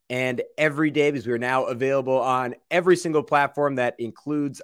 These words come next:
on YouTube. So if you want to watch there, subscribe and hit that notifications bell to never miss an episode. And be sure to follow along on your favorite podcast platform on the audio side by clicking that follow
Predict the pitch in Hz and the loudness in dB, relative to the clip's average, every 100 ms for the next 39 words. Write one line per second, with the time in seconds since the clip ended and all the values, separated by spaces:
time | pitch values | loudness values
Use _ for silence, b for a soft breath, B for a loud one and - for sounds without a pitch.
0 | - 123 120 120 160 160 156 123 110 92 | -4 -2 -2 -4 -8 -4 -4 -4 -6 -6
1 | 110 104 110 107 107 123 113 101 - 123 | -6 -4 -4 -4 -6 -6 -8 -8 -6 -4
2 | 110 117 104 113 113 - - 170 165 151 | -4 -10 -8 -6 -8 -8 -4 -4 -2 -6
3 | 147 139 127 b b - 131 135 131 123 | 0 0 -2 b b -8 -4 -2 -2 -2
4 | 127 - 127 110 110 135 127 120 113 - | -2 -2 -6 -4 -4 0 0 -2 -8 -2
5 | 117 120 120 117 117 113 117 120 120 117 | 2 2 2 -2 -4 -2 0 0 -4 -6
6 | 113 110 120 117 - 139 165 156 139 - | -6 -4 -4 -4 0 0 2 0 0 0
7 | 135 143 143 147 147 - - 160 185 180 | -2 -2 -4 -2 -4 -6 -2 4 6 6
8 | 156 - 131 113 110 - 104 104 90 _ | 4 0 -2 -2 -8 -8 -10 -10 -14 _
9 | _ 110 107 - _ _ 101 101 95 95 | _ -4 -2 -4 _ _ -2 0 0 -4